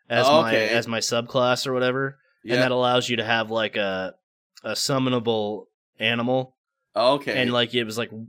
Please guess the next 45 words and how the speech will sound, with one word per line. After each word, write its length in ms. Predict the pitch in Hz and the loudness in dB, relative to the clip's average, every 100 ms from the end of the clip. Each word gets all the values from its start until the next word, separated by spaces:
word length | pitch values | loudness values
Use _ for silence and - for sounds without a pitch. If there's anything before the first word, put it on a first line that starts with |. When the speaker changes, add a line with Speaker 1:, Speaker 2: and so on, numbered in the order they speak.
| _ | _
Speaker 1:
a 80 | - | -6
wolf, 540 | 110 117 120 113 110 - | -2 0 0 0 -4 -10
bear, 500 | 107 101 104 104 104 | -2 2 2 2 0
all 180 | 104 107 | 0 0
that. 180 | 104 | 0
Like, 160 | 117 135 | -2 -2
we 80 | 147 | 2
talked 200 | 156 120 | 4 4
Speaker 2:
Oh, 40 | |
Speaker 1:
about 120 | 110 | 2
this 120 | 104 107 | 0 0
Speaker 2:
yeah, 80 | |
Speaker 1:
last 220 | 104 107 127 | 2 2 0
Speaker 2:
I'd, 40 | |
Speaker 1:
time, 180 | 104 101 | -4 -2
but 80 | 104 | -2
Speaker 2:
I'd 100 | 104 | 0
Speaker 1:
yeah. 240 | 113 104 | 2 2
Speaker 2:
probably 340 | 104 95 95 92 | 0 -4 -8 -8
do 200 | 92 92 | -10 -10
that. 360 | 90 92 92 - _ | -8 -10 -10 -16 _
Speaker 1:
Yeah, 240 | 120 117 | 0 0
see, 180 | 117 143 | 2 2
I 220 | 147 180 | 4 2
thought 280 | 147 151 160 | 2 2 4
about 240 | 170 175 | 2 2
that, 260 | 196 185 135 | 4 2 2
but 100 | 123 | -2
then 140 | 143 | 0
I 100 | 135 | 0
decided 320 | 123 113 127 123 | -2 0 0 0
to 60 | |
go 140 | 117 113 | -2 -2
Gloomstalker, 880 | 101 104 117 - 131 127 143 139 143 _ _ _ - | -2 -4 -2 -2 -2 -2 -2 -4 -6 _ _ _ -4
'cause 180 | 135 107 | -4 -2
Gloomstalker 800 | 127 127 - 135 123 123 120 107 | -2 -2 0 2 2 0 -2 -2
is, 220 | 113 104 | -4 -2
like, 240 | 107 104 | -2 0
a, 380 | 104 95 92 95 - _ | -2 -2 -4 -6 -10 _
kind 140 | 131 | -4
of 80 | 117 | 0
a 320 | 113 104 101 | 0 0 -2
assassin-type 1000 | 98 104 123 113 113 127 113 110 113 110 - | -4 -4 0 0 0 -4 -6 -4 -2 -4 -6
bow-wielding 880 | 110 107 107 110 104 107 110 107 107 | -4 -2 -2 -8 -10 -6 -6 -4 -6
ranger. 560 | 101 98 110 120 123 | -6 -6 -4 -2 -4